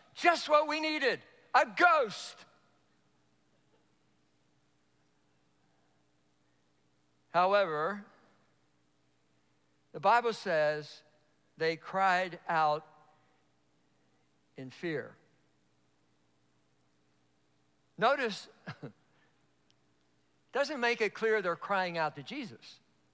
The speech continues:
Bible says they're just, like, going crazy, like,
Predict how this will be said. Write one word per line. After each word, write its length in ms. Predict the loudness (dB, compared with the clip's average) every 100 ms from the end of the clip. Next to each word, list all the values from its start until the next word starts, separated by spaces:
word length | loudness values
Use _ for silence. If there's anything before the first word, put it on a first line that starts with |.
| _ _ _ _ _ _ _ _ _ _ _ 0
Bible 260 | 2 2 0
says 280 | -6 -6
they're 180 | -4 -4
just, 300 | -4 -8 -4
like, 340 | -2 -2 -4 -8
going 280 | -8 -8
crazy, 680 | -10 -4 -4 -4 -8 -8 -6
like, 320 | -2 -2 -4